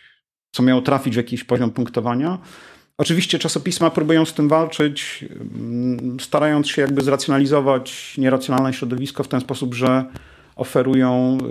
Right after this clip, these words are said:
y, numery tematyczne na przykład, nie? Bo, bo wiedzą, że jakby wtedy my jako osoby czytające potencjalnie takie, takie, mm, czasopismo sięgniemy, bo nas zainteresuje temat, albo akurat przeskoczymy, ale sięgniemy do następnego.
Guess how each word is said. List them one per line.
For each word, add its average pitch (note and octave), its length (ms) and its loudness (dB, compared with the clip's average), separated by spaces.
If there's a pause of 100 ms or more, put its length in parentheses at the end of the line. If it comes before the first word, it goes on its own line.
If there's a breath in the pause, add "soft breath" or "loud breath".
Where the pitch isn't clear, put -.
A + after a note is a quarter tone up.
y, A#2 40 -4
numery C3+ 260 4
tematyczne G2+ 600 -4
na F2 100 -10
przykład, - 380 -14
nie? A2+ 140 -4
Bo, A2 140 -4
bo G#2+ 140 -2
wiedzą, A#2 320 0
że A#2 100 0
jakby A2+ 220 0
wtedy B2 360 2
my B2+ 200 6
jako B2 420 2
osoby A#2+ 320 0
czytające B2 840 0 (500 soft breath)
potencjalnie A2+ 600 -2
takie, A2 480 -4 (360)
takie, A#2 220 -4
mm, G#2+ 640 -2
czasopismo A#2 880 0 (560 loud breath)
sięgniemy, C#3 460 4
bo B2 100 2
nas A#2 120 4
zainteresuje B2 480 0
temat, C3+ 280 2
albo A#2 200 2
akurat G#2+ 320 -2 (120)
przeskoczymy, C3 560 0
ale A#2+ 100 2
sięgniemy A#2 380 0
do B2 60 0
następnego. A#2 640 -4